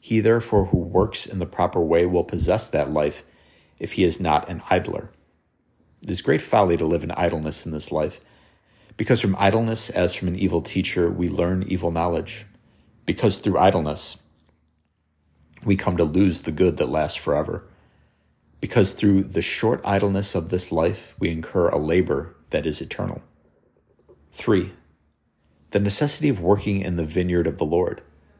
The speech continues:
"Go you also into my vineyard." The vineyard into which the men are sent to work is the life of goodness,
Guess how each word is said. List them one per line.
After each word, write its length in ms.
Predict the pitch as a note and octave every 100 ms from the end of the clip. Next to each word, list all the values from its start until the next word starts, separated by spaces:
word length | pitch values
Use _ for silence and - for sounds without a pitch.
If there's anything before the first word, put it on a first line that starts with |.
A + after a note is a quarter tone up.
| _ -
"Go 200 | G#2+ B2+
you 280 | B2 B2 -
also 480 | G2 G#2 - D#2+
into 240 | D2+ F2+ F2
my 180 | D#2+ D2+
vineyard." 460 | F2 F2 G1+ - - _ _ _ _ _ _ _ _ _ _
The 80 | G2+
vineyard 500 | F#2+ C#3 C#3+ D3+ C#3
into 180 | - G#2
which 260 | G#2+ -
the 80 | -
men 300 | F#2+ F#2 G2
are 180 | G2+ F2
sent 360 | - - F#2+ F#2+
to 220 | - -
work 480 | D#2 F2 G#2 - F2+
is 140 | -
the 100 | E2+
life 380 | D#2 D#2+ F#2+ -
of 180 | F2+ -
goodness, 500 | G2+ G2+ - -